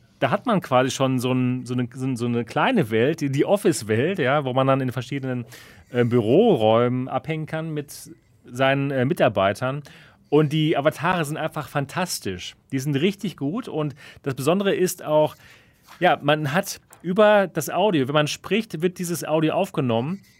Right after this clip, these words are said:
und daraus w-, werden dann Gesichtsausdrücke gemacht. Ja? Sieht also wirklich gut aus und das haben sie auch besser gemacht als bei Rec Room zum Beispiel,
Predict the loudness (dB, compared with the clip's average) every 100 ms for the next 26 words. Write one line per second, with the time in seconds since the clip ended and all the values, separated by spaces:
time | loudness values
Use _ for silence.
0 | _ _ _ -20 _ -2 0 4 2 2
1 | 0 -2 -4 -10 0 2 2 2 0 0
2 | -4 -4 -8 -6 -6 -6 -8 -8 -12 -10
3 | -6 -4 -6 -6 -4 -2 -2 -2 0 0
4 | 0 -6 -6 -8 -8 -6 -4 -4 -8 -10
5 | -12 -8 -6 -4 -4 -6 -10 _ -4 2
6 | 2 2 2 2 2 -2 -2 -2 0 -2
7 | -6 -8 -8 -2 -2 -2 -6 -8 -8